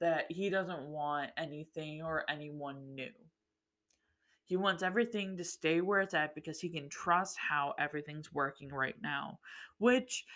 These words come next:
he really shouldn't saying is that they've already had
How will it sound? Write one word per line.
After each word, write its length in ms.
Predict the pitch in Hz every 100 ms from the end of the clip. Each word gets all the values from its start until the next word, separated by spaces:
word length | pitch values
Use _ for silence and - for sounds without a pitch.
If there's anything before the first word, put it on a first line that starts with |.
| -
he 140 | - 247
really 360 | 240 311 330
shouldn't 500 | 294 - 208 208 233
saying 460 | - 202 185 180 180
is 180 | 175 170
that 280 | 170 156 -
they've 180 | - 175
already 320 | 190 190 165
had 580 | 165 - 165 147 143 147